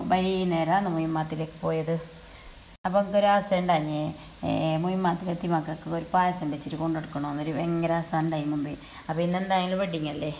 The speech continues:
ഇന്നത്തെ ഒരു ദിവസത്തിൽ തന്നെ കൊണ്ടുവന്നിട്ട് അങ്ങനെ അൽഹംദുലില്ലാ മുന്നൂറോളം പായസമാക്കിയിട്ട് ഞാൻ കൊണ്ടുപോയത്. എന്നിട്ട് ഞങ്ങൾ അവിടെ ഞങ്ങൾ വിളമ്പാനൊന്നും നിന്നിട്ട് കൊടുത്തിട്ട് വന്നിട്ട് ഓറ് വിളമ്പി കൊടുത്തതാണ്. അങ്ങനെ അപ്പോൾ ഇത് ഞാൻ കേക്കും ഉണ്ടാക്കിയിട്ടില്ല, cake അസ്രൂന് അത്ര ഇഷ്ടമില്ല മധുരം. ആ, കേക്ക് ഇഷ്ടമില്ല.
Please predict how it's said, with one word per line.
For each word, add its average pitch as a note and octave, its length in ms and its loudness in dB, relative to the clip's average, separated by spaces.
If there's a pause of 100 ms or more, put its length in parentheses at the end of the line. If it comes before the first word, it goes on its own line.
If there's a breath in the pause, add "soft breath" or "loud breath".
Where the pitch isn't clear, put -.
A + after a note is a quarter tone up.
(120)
ഇന്നത്തെ F3+ 340 -4
ഒരു F3 160 -2
ദിവസത്തിൽ E3+ 400 -2
തന്നെ D#3 220 -2
കൊണ്ടുവന്നിട്ട് D#3+ 600 -2
അങ്ങനെ E3+ 280 0 (500 loud breath)
അൽഹംദുലില്ലാ D#3+ 440 0
മുന്നൂറോളം D#3+ 460 2
പായസമാക്കിയിട്ട് D#3 580 0
ഞാൻ E3+ 80 0
കൊണ്ടുപോയത്. F3 360 0
എന്നിട്ട് F#3+ 200 0
ഞങ്ങൾ A3 140 2
അവിടെ F#3+ 220 4 (160)
ഞങ്ങൾ E3+ 260 2
വിളമ്പാനൊന്നും F3+ 460 2
നിന്നിട്ട് F3+ 240 -2
കൊടുത്തിട്ട് G#3+ 400 -2
വന്നിട്ട് F#3+ 220 -2
ഓറ് G#3+ 280 0
വിളമ്പി F3 300 -2
കൊടുത്തതാണ്. E3+ 500 -2 (800 loud breath)
അങ്ങനെ D#3+ 340 0 (960)
അപ്പോൾ F#3 160 2
ഇത് F#3 180 0 (120)
ഞാൻ G#3+ 140 6 (120)
കേക്കും A3+ 340 2
ഉണ്ടാക്കിയിട്ടില്ല, D#3 480 0
cake F3+ 240 2
അസ്രൂന് F#3 320 0
അത്ര F3 160 -2
ഇഷ്ടമില്ല E3 360 -2
മധുരം. C#3 360 0 (560 loud breath)
ആ, E3+ 40 4 (260)
കേക്ക് G#3 280 2
ഇഷ്ടമില്ല. D#3 300 -2